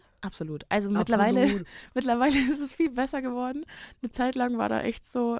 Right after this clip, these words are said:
Speaker 1: ein paar Proteinshakes zu viel am Tag. Und jetzt habe ich da meinen, meinen Konsum wieder ein bisschen gezügelt. Jetzt gibt's nur noch einen oder so alle zwei Tage mal einen, weil ich, keine Ahnung,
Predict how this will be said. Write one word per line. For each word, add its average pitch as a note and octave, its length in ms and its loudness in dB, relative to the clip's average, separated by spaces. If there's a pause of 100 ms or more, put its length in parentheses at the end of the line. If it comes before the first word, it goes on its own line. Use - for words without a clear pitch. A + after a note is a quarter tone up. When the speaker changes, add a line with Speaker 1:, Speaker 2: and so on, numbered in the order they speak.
Speaker 1:
ein G3+ 140 -4
paar A#3+ 360 -2
Proteinshakes A#3 800 -8
zu A3+ 100 -14
viel A#3+ 220 -6
am C4 140 -8
Tag. C4 320 -8 (300)
Und G3+ 120 -2
jetzt F#3 160 -8
habe E3+ 100 -10
ich - 100 -14
da F3 200 -8 (240)
meinen, D#3+ 420 -6
meinen D#3+ 160 -4
Konsum F#3 380 -4
wieder E3+ 140 -6
ein - 40 -20
bisschen - 220 -10
gezügelt. B3 460 -6
Jetzt - 160 -14
gibt's - 220 -14
nur D#3+ 120 -10
noch - 80 -20 (100)
einen A#3 340 -2
oder D3+ 300 -10
so D#3+ 180 -12
alle D#3+ 200 -12
zwei G#3 240 -8
Tage G#3 300 -6
mal G3 180 -4
einen, G3 320 -2
weil D#3 160 -6
ich, - 100 -18
keine C#3+ 220 -12
Ahnung, - 180 -8